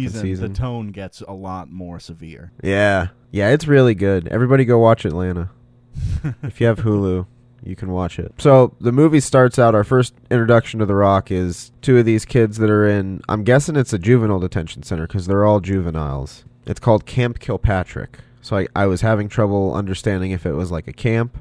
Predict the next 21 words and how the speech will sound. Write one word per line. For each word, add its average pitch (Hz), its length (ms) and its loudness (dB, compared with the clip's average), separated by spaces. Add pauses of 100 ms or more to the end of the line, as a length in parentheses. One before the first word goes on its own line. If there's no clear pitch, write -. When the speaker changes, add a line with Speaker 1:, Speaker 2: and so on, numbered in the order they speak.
Speaker 1:
like 92 140 -4
a 92 40 -10
camp 127 280 0
jail, 131 400 0 (120)
or 101 240 2
if 95 120 -2
it 90 60 0
was 90 160 -4
just - 260 -4
like 87 220 -4
a 80 180 -4
regular 82 540 -4 (140)
juvie. 82 440 -6 (200)
Speaker 2:
Yeah. 90 140 -20 (140)
Speaker 1:
But 80 240 -6 (560)
I 107 80 -2
think 104 160 -2
it's 95 140 -6 (200)
both. - 640 -6
<laughs> 131 500 4 (400)
Speaker 2:
<laughs> 156 720 -12